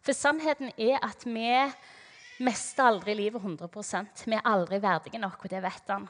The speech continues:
og det er derfor han kommer oss i møte. Og det er derfor korset er en del av vår historie. Korset, sant? Yes, korset! Ja, <laughs> dere er ikke så begeistret som meg for dette her.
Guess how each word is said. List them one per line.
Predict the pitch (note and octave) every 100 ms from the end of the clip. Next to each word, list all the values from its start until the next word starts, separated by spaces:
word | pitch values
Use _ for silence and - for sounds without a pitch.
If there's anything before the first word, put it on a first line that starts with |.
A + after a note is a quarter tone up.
| -
og | G3+
det | G3
er | G3
derfor | - F#3
han | F#3
kommer | - F3 F3
oss | - F3+
i |
møte. | F3+ F3+ - F#3+ - _ _ _ _ _ _ - -
Og |
det | G#3
er | G3 C4
derfor | B3+ - A3+ -
korset | G3+ - - G#3
er | F#3
en | F3+
del | F3 F3+ -
av | F3
vår | E3+ -
historie. | F#3 G3 F#3+ - G3 _ _ _ - - - - - - - - _ _ _ - - - - -
Korset, | A#3+ - - D3 -
sant? | A3+ - - -
Yes, | A#3+ - - - - -
korset! | D4 - A3+ - - - _ _ _ _ _ _ _ E3
Ja, | G3+ -
<laughs> |
dere | F#3+ - - - - _ _ F3+
er | F3+
ikke | -
så | G3+ G3+
begeistret | F#3 F3 F#3 F3+
som | F3
meg | G3
for | F#3+
dette | F3+ F3
her. | F3